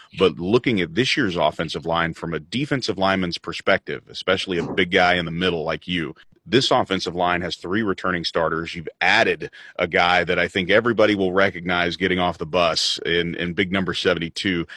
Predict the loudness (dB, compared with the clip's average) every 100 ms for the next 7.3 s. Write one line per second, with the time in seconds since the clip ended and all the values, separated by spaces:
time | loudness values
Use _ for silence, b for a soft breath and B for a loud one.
0 | B 2 4 4 0 2 2 4 0 0
1 | 0 -2 0 0 2 4 4 2 0 -6
2 | 0 0 0 -4 -6 -6 -4 -2 -4 -6
3 | -8 -8 B B -4 -2 2 2 2 0
4 | 4 4 4 0 -2 -4 -2 -4 -4 -2
5 | -2 -2 -8 b 0 2 2 0 0 0
6 | -2 -2 -2 -2 -2 -2 -2 -2 -2 -4
7 | -6 -10 -12